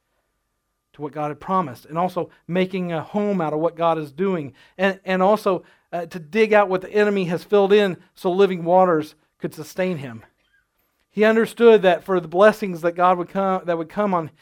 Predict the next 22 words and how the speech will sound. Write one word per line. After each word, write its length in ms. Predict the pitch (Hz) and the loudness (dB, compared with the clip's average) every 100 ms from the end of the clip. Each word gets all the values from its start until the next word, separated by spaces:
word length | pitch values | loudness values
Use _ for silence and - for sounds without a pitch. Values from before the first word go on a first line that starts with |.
| _ - | _ -2
him 320 | 214 208 180 | 2 2 0
and 100 | 160 | -4
all 200 | 175 196 | 0 0
that 100 | 180 | -2
he 180 | 190 175 | -6 -2
owned, 400 | 214 202 170 160 _ _ _ _ _ _ | 0 0 -2 -8 _ _ _ _ _ _
he 200 | - 196 | -8 -8
had 260 | 165 185 170 | -4 -4 -4
to 80 | |
continually 760 | 165 156 - 208 185 147 135 - _ _ _ _ _ _ _ _ | -10 -14 -6 -6 -6 -8 -12 -16 _ _ _ _ _ _ _ _
make 200 | 160 160 | -10 -8
an 100 | 151 | -6
altar, 460 | 160 165 196 190 - _ _ _ _ _ _ _ _ _ _ _ _ _ _ | -4 -4 -8 -10 -12 _ _ _ _ _ _ _ _ _ _ _ _ _ _
set 380 | _ - 175 165 | _ -12 -8 -6
his 140 | 131 | -8
home 260 | - 175 175 | -8 -6 -4
around 240 | 165 156 | -4 -2
what 140 | 156 143 | -4 -8
was, 260 | 143 123 135 - | -12 -12 -20 -12
God 220 | 156 151 | -8 -8
was 80 | 135 | -8
doing, 380 | 139 147 151 | -10 -8 -8